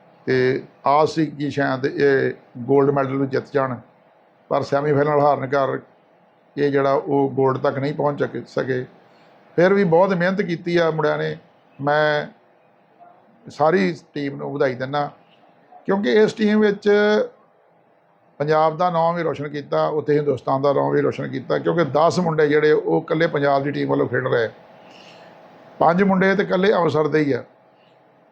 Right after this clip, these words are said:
ਤੇ ਉਹਨਾਂ ਵਿੱਚ ਸਰਦਾਰ ਜਰਮਨਜੀਤ ਸਿੰਘ ਜਿਹੜੇ ਸਾਬਸੂਰਤ ਨੇ, ਉਹ ਖੇਡਦੇ ਪਤਾ ਲੱਗਦਾ ਸੀ ਕਿ ਵਰਲਡ ਵਿੱਚ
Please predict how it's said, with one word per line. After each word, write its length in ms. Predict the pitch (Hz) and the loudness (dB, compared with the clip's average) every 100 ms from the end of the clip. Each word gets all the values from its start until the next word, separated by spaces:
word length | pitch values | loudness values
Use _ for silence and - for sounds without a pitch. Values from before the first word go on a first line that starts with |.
| _ - | _ -4
ਤੇ 140 | 196 | -2
ਉਹਨਾਂ 240 | 220 208 214 | 0 0 2
ਵਿੱਚ 200 | 208 190 | 0 -2
ਸਰਦਾਰ 320 | 147 180 175 | -2 0 0
ਜਰਮਨਜੀਤ 520 | 160 156 160 170 165 | 0 -2 -2 -6 -8
ਸਿੰਘ 220 | 131 170 170 | -6 -6 -2
ਜਿਹੜੇ 460 | 156 156 165 151 - _ _ - | -2 0 -2 -4 -10 _ _ -16
ਸਾਬਸੂਰਤ 640 | - 143 156 156 185 180 | -2 0 0 0 0 0
ਨੇ, 200 | 170 139 - _ _ _ _ _ - | -2 -2 -8 _ _ _ _ _ -6
ਉਹ 100 | 185 | -2
ਖੇਡਦੇ 360 | 170 202 208 | 0 2 2
ਪਤਾ 220 | 208 190 202 | 0 0 0
ਲੱਗਦਾ 340 | 196 185 190 | 0 0 0
ਸੀ 140 | 165 | -2
ਕਿ 140 | 175 180 | -2 -2
ਵਰਲਡ 280 | 160 156 156 | 0 0 0
ਵਿੱਚ 520 | 156 147 151 147 | 0 -2 0 0